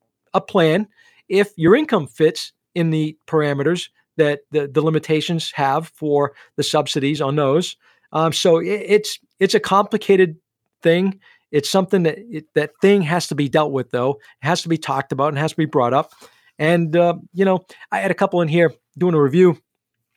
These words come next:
younger couple, both fifty-five, fifty-six-ish, saying, "Kev, we wanna get done in the next year or so." I said, or two years, they said. Well, I said, "Well, here's what you gotta do." They got a fair amount of money saved up, seven, eight hundred thousand.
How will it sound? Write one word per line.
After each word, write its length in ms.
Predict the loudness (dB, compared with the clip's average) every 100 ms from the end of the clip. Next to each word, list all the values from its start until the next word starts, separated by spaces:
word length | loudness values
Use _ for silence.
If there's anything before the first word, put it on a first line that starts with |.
| _ _ _
younger 240 | 0 2 2
couple, 280 | -2 -2
both 280 | 0 0 -2
fifty-five, 1000 | -2 -2 0 -2 -2 -2 -2 0 0 -2
fifty-six-ish, 1000 | -2 -6 -4 -6 -4 -4 -2 0 0 -2 -12 -20 -20 _ _ -8
saying, 280 | -2 -2 0
"Kev, 280 | 0 -2 -4
we 140 | -4
wanna 200 | 0 0
get 160 | 0 -2
done 160 | -2 -2
in 80 |
the 80 | -4
next 200 | -6 -4
year 200 | 0 0
or 40 | 0
so." 360 | -2 -2 -4 _ _ _ -6
I 80 |
said, 220 | -4 -2 0
or 180 | 0 0 _ _ -4
two 120 | 0
years, 260 | 4 4 2
they 80 | 0
said. 180 | 0
Well, 200 | 2 2
I 80 | 0
said, 140 | -2 -4
"Well, 200 | -6 -2
here's 220 | -2 -2 -2
what 140 | -2
you 60 | 0
gotta 180 | 0
do." 180 | 0 -4 -2
They 100 | -2
got 140 | -2 -4 _ _ -14
a 40 | -4
fair 200 | 0 2
amount 180 | 2
of 80 | 2
money 160 | 0 -2
saved 300 | -2 -2 0
up, 240 | -2 -6 _ -20 -20 -16
seven, 320 | -8 -6 -2
eight 120 | -2
hundred 240 | 0 -2 0
thousand. 400 | 0 0 -4